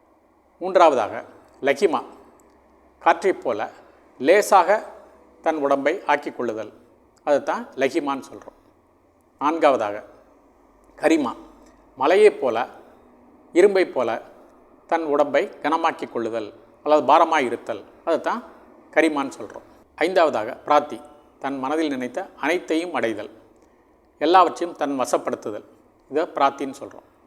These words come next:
ஆறாவதாக பிரகாமியம், அதாவது தன் உடலை விட்டு இன்னொரு உடலுக்கு கூடு விட்டு கூடு பாயும் தன்மை கொண்டது,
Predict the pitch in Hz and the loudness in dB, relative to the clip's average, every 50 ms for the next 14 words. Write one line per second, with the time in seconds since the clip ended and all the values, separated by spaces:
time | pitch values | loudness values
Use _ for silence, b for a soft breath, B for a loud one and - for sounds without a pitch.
0 | _ _ _ _ _ _ _ _ _ _ _ _ 131 135 151 160 151 143 127 117 | _ _ _ _ _ _ _ _ _ _ _ _ 0 2 4 6 4 4 2 0
1 | 120 151 196 - - - 131 120 156 165 160 156 143 123 110 107 - - - _ | -2 -4 -6 -8 -10 -10 -4 2 2 2 2 2 -2 -6 -8 -10 -14 -20 -20 _
2 | _ _ _ _ _ _ _ _ _ _ _ _ _ _ _ 143 143 139 127 123 | _ _ _ _ _ _ _ _ _ _ _ _ _ _ _ 0 2 2 2 2
3 | 151 214 226 - - 160 151 170 147 - 143 135 151 165 165 151 131 117 - - | -2 -4 -6 -6 -4 -4 -4 -4 -8 -10 -2 0 2 2 2 0 -2 -6 -6 -8
4 | 160 156 - 240 160 165 185 185 175 180 175 - 131 143 160 156 135 - - 160 | -10 -10 -10 -12 -6 0 2 4 4 4 2 0 2 2 4 4 2 0 -4 -8
5 | 160 - - - 190 185 175 156 131 - - 165 - - 156 151 143 147 139 135 | -10 -10 -2 0 2 2 2 2 0 -4 -8 -8 -4 -2 -2 0 0 0 -2 -2
6 | 139 - - - - - 123 120 120 120 110 110 101 95 101 95 - | -2 -4 -10 -12 -8 -8 -6 -6 -6 -8 -8 -10 -12 -14 -14 -16 -16